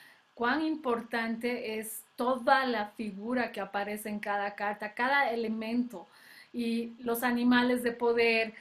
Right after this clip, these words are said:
las estaciones, los lugares de poder, y después saber que tú has visitado esos lugares y lo has tomado tan,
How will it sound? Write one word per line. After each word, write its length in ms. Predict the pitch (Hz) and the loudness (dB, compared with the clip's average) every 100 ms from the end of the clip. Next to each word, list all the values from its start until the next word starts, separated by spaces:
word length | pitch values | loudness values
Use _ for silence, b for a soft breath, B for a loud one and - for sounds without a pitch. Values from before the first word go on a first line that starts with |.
| B B | B B
las 320 | - 233 240 254 | -4 0 0 0
estaciones, 1080 | 247 254 240 - 247 240 240 240 226 220 - B B _ _ | 0 -2 -2 0 0 2 0 0 -2 -6 -12 B B _ _
los 240 | 247 247 | 0 2
lugares 640 | 254 254 226 254 311 294 220 | 4 2 6 8 8 4 0
de 80 | |
poder, 380 | 220 220 233 233 | -4 -2 0 0
y 120 | - 247 | -4 -2
después 380 | 240 240 277 - - | -2 0 -2 -2 -10
saber 440 | - 247 233 262 269 | -4 -2 2 0 0
que 80 | 269 | -4
tú 140 | 262 | 0
has 160 | 240 214 | 0 0
visitado 680 | 233 - 226 - 254 285 269 | -6 -6 -8 4 4 4 0
esos 180 | 247 226 | -4 -6
lugares 540 | 226 220 214 220 226 | -2 0 0 -2 -6
y 80 | 240 | -4
lo 100 | 226 | -4
has 160 | 240 | -2
tomado 400 | 247 233 226 226 | -4 -4 -2 -4
tan, 420 | 220 247 247 262 | -4 -2 -2 -2